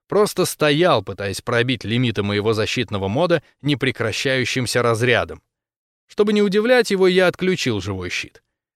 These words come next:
Мои очки жизни снизились почти до нуля, а сам я, парализованный разрядом, не мог стрелять.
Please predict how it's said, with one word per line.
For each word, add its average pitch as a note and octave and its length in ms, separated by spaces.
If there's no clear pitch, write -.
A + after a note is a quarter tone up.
Мои C#3+ 220
очки D3+ 320
жизни D3 380
снизились C#3+ 520
почти C3 380
до C#3 160
нуля, F3 340
а C#3 160
сам G#3+ 260
я, B2 160
парализованный B2+ 840
разрядом, F3+ 580
не G3+ 100
мог F3+ 240
стрелять. B2 560